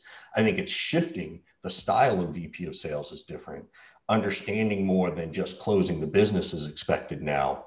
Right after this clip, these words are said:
right, as we build out the revenue ops teams and that kind of stuff. But I don't think it's quite as endangered in, in my mind. And I don't think that there's a lot of people who can do it. And I think last year, you know, we saw a lot of people start the, the side hustle and con-,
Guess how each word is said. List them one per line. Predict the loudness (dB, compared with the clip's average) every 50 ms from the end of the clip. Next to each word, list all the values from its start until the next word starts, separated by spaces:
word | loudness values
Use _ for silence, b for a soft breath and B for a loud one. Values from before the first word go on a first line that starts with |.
| -8 0
right, | 2 2 2 2
as | 0 -2
we | -4 -2
build | 0 0 2 4 4
out | 2 2 0
the | -4 -8
revenue | -4 -2 -2 0 0 0 -2 -2 -2 -2
ops | -2 -2 -2 -6 -12 -16 -14
teams | -12 -12 -10 -10 -12 -14 -14
and | -14 -6 -6
that | -4 -4 -4 -8
kind | -12 -12 -12
of | -14 -16
stuff. | -16 -16 -16 -18 -18 _
But | -18 -18 b b b b b b 0
I | 4
don't | 4 4 4
think | 2 -4 -4
it's | -8 -10
quite | -10 -14 -18 -4 -2 0 0 0 -2
as | -6 -6
endangered | -6 -8 -6 -8 -8 -8 -8 -10 -10 -12 -12 -14 -16 _ _ _ _ _ _ _ _ -12
in, | -12 -12 -10 -10
in | -10 -6 -2
my | 0 0 0 0
mind. | 0 0 0 -2 -2 -4 -6
And | -4 -2
I | -2 0 2
don't | 2 2 2 0 -4
think | -8 -8 -10 -8 -6
that | -6 -6 -6 -8 b b b b b b b b b _
there's | -2 -2 0 0
a | 2
lot | 4 6 4 4 4
of | 0
people | -8 -10 -10 -10 -10
who | -10 -12 -12
can | -14 -12
do | -8 -6 -6
it. | -6
And | -4 -6
I | -4
think | -2 -2 -2 2 2
last | 4 4 4 2 -2 -6 -2
year, | 4 4 4 4 4 2 2
you | 2
know, | 2 2
we | 2 2
saw | 4 6 6
a | 8
lot | 8 6 4
of | 0
people | -4 -4 -6 -6
start | -2 6 6 6 6 6 2
the, | 0 -2 -2 -4 -10 -16 _
the | -4 -2
side | 4 6 6 6 6 6
hustle | 2 0 0 0 -4 -2 -2 -2
and | -4 -6 -10 _
con-, | -4 -4 -4 -4 -4